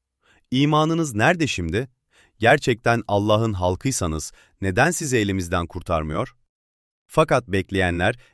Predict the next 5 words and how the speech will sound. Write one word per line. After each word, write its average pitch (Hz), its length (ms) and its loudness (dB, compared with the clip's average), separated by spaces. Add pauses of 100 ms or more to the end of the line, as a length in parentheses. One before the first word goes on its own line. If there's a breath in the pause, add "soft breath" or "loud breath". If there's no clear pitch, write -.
(100 soft breath)
İsa'nın 120 680 -2
Golgota'daki 98 680 -2
haç 123 300 -4
üzerinde 95 440 -2
ölümünü 82 560 -4